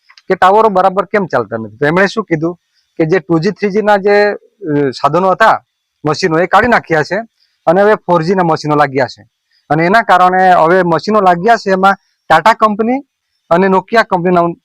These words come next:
સાધનો મિક્સ થયા છે અને તે સેટિંગ થતા નથી, એટલા માટે ટાવરની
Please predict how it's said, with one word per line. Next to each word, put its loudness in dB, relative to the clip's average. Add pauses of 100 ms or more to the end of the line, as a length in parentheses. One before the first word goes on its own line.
સાધનો 0
મિક્સ -2
થયા 2
છે -6 (380)
અને -2
તે -2
સેટિંગ -4
થતા -2
નથી, -2
એટલા 0
માટે -2
ટાવરની -2